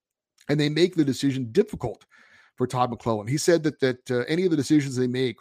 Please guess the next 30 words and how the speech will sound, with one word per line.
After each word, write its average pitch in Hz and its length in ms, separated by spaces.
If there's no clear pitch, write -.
with 120 140
the 113 80
roster 117 480
are 120 100
difficult 123 480
ones, 107 380
and 127 100
that's 127 160
a 110 40
good 117 260
thing 95 200
because 110 280
it - 80
means 120 200
they 110 100
have 107 260
more 113 220
good 117 300
players 104 520
than 113 520
slots - 440
available. 104 640
And 147 80
he 156 40
was 147 120
talking 151 300
more 135 200
about, 113 320
I 117 80
think, 110 300